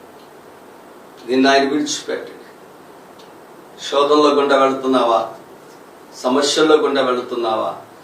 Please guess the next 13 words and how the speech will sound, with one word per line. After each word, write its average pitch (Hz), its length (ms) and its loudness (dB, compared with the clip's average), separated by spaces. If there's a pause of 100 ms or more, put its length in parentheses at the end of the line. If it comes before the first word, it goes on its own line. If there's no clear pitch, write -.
(420)
ఇరుకుల్లో 156 460 2
గుండా 143 240 0
వెళుతున్నావా? 120 720 -6 (760)
ఏ 185 180 4
పరిస్థితుల్లో 165 580 0
వెళుతున్నావా? 127 640 -2 (160)
సమృద్ధి - 760 0
గల 165 380 2 (320)
అనుభవాలు 135 520 0
వెళుతున్నావా? 123 720 -6 (1040)
మంచం 170 560 0
పైన 139 300 2
ఉన్నావా? 120 500 -2